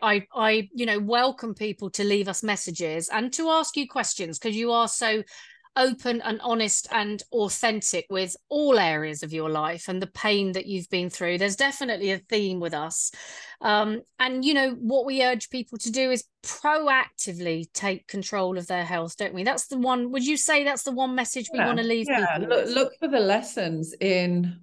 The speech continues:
Speaker 2: in, um, in, in what, what, what happens to you, rather than
Speaker 1: Mm.
Speaker 2: saying, "Oh, why me?" or "It's not fair," or, or, you know, even,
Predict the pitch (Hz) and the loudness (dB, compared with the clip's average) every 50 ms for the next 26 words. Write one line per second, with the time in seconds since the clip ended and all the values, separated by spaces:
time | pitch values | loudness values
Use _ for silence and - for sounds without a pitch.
0 | - _ 185 185 185 185 185 180 180 180 175 175 170 170 165 165 165 165 165 160 | -10 _ -2 -2 0 0 0 0 2 2 2 2 2 2 2 0 -2 -4 -6 -6
1 | - _ _ _ _ _ _ _ _ _ _ _ _ _ _ _ _ _ - 196 | -10 _ _ _ _ _ _ _ _ _ _ _ _ _ _ _ _ _ -4 -2
2 | 185 175 165 170 - - 185 180 175 175 170 170 175 - _ _ _ _ _ 175 | -2 -2 -4 -4 0 0 2 4 4 4 2 2 -2 -8 _ _ _ _ _ -8
3 | - 185 180 170 165 165 180 180 - - - 185 185 170 - - 220 214 214 - | 0 2 2 2 2 0 -2 -2 -2 -4 -6 -4 -4 -4 -2 -2 -4 -4 -2 -2
4 | 190 175 170 - - - 175 143 151 151 165 185 196 190 180 180 180 170 175 160 | -2 -2 -2 -4 -6 -4 -2 -2 0 2 4 6 6 6 6 4 2 2 2 2
5 | 156 160 156 - 220 220 214 214 208 190 - _ 180 175 170 170 165 165 165 165 | 2 2 0 -2 -4 -6 -6 -8 -8 -10 -6 _ 2 4 4 4 4 4 2 2
6 | - 170 175 170 160 151 160 170 175 165 160 160 160 170 180 175 165 165 156 156 | 0 2 2 2 2 0 0 -2 0 0 0 0 0 0 0 0 2 2 2 2
7 | 151 151 - - - - 175 160 - - - - - 190 185 180 170 165 160 156 | 0 0 -4 -6 -8 -6 -6 -6 -6 -10 -10 -4 -2 0 4 4 4 6 6 4
8 | 151 147 151 156 156 156 160 156 156 _ _ _ _ _ _ _ - 180 180 175 | 4 4 2 2 2 2 2 0 -4 _ _ _ _ _ _ _ 2 4 4 4
9 | 175 175 175 170 - 170 190 180 170 165 160 165 180 196 175 185 175 165 160 160 | 4 4 2 0 0 -2 -2 -2 0 2 2 2 2 2 0 0 -2 -2 -4 -6